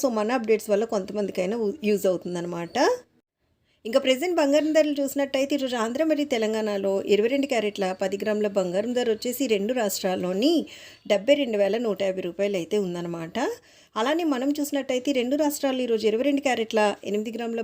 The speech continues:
బంగారం ధర యాభై ఏడు వేల ఏడు వందల ఇరవై రూపాయలు ఉంటే, ఇరవై రెండు క్యారెట్ల ఒక గ్రామ్ బంగారం ధర వచ్చేసి ఏడు వేల రెండు వందల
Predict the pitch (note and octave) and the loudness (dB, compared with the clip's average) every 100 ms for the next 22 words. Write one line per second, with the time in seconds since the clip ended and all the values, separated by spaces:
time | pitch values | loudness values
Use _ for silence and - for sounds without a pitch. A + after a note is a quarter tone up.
0 | G#3 F#3 G3 G#3 G3 F#3+ A#3+ A3 G3+ A3 | -4 -2 0 0 0 0 2 2 0 2
1 | D4 B3+ B3+ C4 C4 B3+ A#3 A3 A3+ A3 | 4 4 0 -2 0 2 2 0 -2 -2
2 | G#3 G3+ G3+ F#3+ A3 G#3+ G3+ C#4 F4+ B3 | -2 0 -2 -2 -2 -2 -2 0 2 0
3 | - - - - C4+ E4 F#4 E4 C4+ A#3+ | -4 -18 -16 0 2 2 0 0 0 0
4 | A3 G#3+ - C#4 D#4 C4+ B3 G#3+ G3 G3+ | 2 2 2 2 2 2 0 0 0 0
5 | G#3+ G3+ G3 F#3+ F#3+ F#3+ A3+ A3+ C4 A#3 | 2 0 0 -2 -4 -4 0 4 6 6
6 | G3 A3+ A3+ G3+ G3 G#3 | 4 4 2 2 2 0